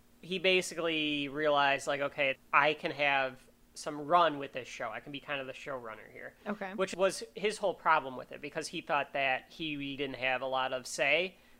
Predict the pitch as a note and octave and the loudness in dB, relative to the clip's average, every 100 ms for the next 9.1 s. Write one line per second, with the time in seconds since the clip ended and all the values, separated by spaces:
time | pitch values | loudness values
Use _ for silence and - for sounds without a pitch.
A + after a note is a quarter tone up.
0 | _ F3 D#3 C#3+ - - - E3+ D#3 D#3 | _ 6 6 4 -4 -12 0 0 2 0
1 | C#3+ D3 C#3+ C#3+ D3+ C#3 C3 E3+ D#3 D3+ | 0 -2 -4 -4 -2 -4 -2 2 4 4
2 | D3+ C3+ C3+ D3 - F3 D#3 C#3 - D#3 | 2 -4 -4 -4 2 4 4 0 -2 2
3 | D3 D3 C#3+ C#3 D3 - D3 C#3 C3 C#3+ | 2 0 -4 -6 -8 0 0 0 -4 -8
4 | B2 C#3 C3+ C3+ C3 C#3 C#3 C#3 - - | -6 -2 0 0 -2 -4 -6 -8 -10 -16
5 | - - - F#3 A3 G#3+ F#3 D#3+ D#3+ C#3+ | -20 -20 -10 -4 -2 0 -2 -2 0 0
6 | C3+ - C#3+ C3+ C3+ C3+ D3 C#3 C3 B2+ | 0 -4 -2 0 -2 -2 -2 -2 -4 -8
7 | - C3+ B2+ - B2 - C3+ B2 C3 B2+ | -6 -6 -6 -8 -10 -6 -4 -2 -4 -4
8 | B2 B2 - B2+ - - - - C3 - | -4 -4 -6 -10 -10 -16 -20 -18 -16 -16
9 | - | -18